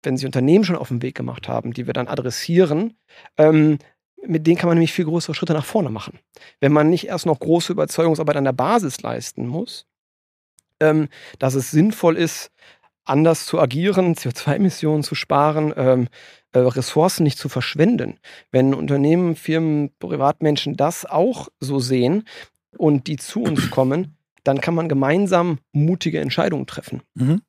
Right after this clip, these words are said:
Speaker 1: Ähm, und, und, und da größere Schritte v-, vorwärts gehen und mit Lehm bauen und, äh, mit Seegras, äh, dämmen. Äh, ähm, genau. Und, ähm,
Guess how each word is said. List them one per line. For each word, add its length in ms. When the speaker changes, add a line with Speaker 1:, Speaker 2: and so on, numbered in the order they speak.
Speaker 1:
Ähm, 520
und, 320
und, 240
und 100
da 180
größere 460
Schritte 280
v-, 80
vorwärts 880
gehen 240
und 180
mit 220
Lehm 420
bauen 440
und, 420
äh, 340
mit 160
Seegras, 800
äh, 300
dämmen. 1400
Äh, 520
ähm, 420
genau. 300
Und, 300
ähm, 420